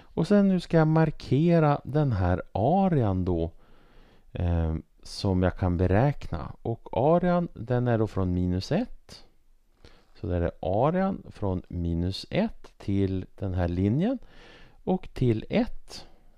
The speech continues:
där. Och till linjen, så där. Och arean blir då det här området. Så.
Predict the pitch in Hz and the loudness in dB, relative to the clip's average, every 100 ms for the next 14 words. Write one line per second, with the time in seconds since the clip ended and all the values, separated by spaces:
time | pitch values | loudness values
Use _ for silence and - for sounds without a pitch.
0 | - - - 82 135 254 - - - _ | -20 -14 -4 0 0 -4 -10 -20 -20 _
1 | - - _ _ _ _ _ _ _ _ | -20 -20 _ _ _ _ _ _ _ _
2 | _ - - _ - - 151 - 139 131 | _ -20 -20 _ -18 -10 -10 -4 -2 -2
3 | - 123 120 110 120 240 214 - _ - | -4 -4 -2 -2 -2 -4 -6 -14 _ -18
4 | - 135 113 147 240 - - - - - | -12 -4 0 0 -2 -10 -20 -20 -20 -10
5 | - 180 - - 139 135 131 131 127 117 | -2 -2 -2 0 4 4 4 4 2 0
6 | 104 104 101 95 90 87 - 92 80 80 | 0 0 2 2 0 0 0 -2 -2 0
7 | 92 113 113 110 85 80 65 - - - | 0 0 -2 -2 -2 -2 -6 -10 -14 -16
8 | - - _ _ _ - _ _ _ - | -20 -20 _ _ _ -20 _ _ _ -20
9 | - - _ _ _ - - - _ _ | -20 -20 _ _ _ -20 -20 -20 _ _
10 | _ _ _ _ _ _ _ _ _ - | _ _ _ _ _ _ _ _ _ -20
11 | _ _ _ _ _ _ _ _ _ _ | _ _ _ _ _ _ _ _ _ _
12 | _ _ _ _ - - - - - 107 | _ _ _ _ -20 -20 -20 -20 -8 -6
13 | 104 90 | -6 -8